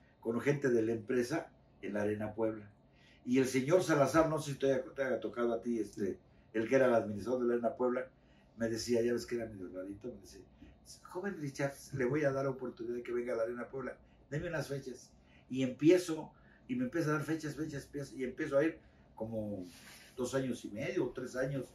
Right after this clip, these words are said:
a la Arena Puebla. Yo era yo local de la Arena Puebla. Hasta que un día me dice, "Señor Richard, repórtese con el señor Manuel Robles y con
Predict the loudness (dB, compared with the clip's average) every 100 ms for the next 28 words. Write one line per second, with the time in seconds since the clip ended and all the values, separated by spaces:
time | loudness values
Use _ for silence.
0 | -20 -20 -6 2 4 4 2 2 4 4
1 | 4 6 6 6 4 4 4 4 0 0
2 | -4 -4 -4 -4 -8 -14 -20 _ _ -20
3 | -12 -2 0 2 2 2 2 0 -2 -6
4 | -8 -8 -6 -6 -8 -14 -20 -8 -8 -6
5 | -6 -6 -8 -8 -8 -8 -12 -10 -10 -10
6 | -8 -10 -8 -8 -6 -8 -14 -12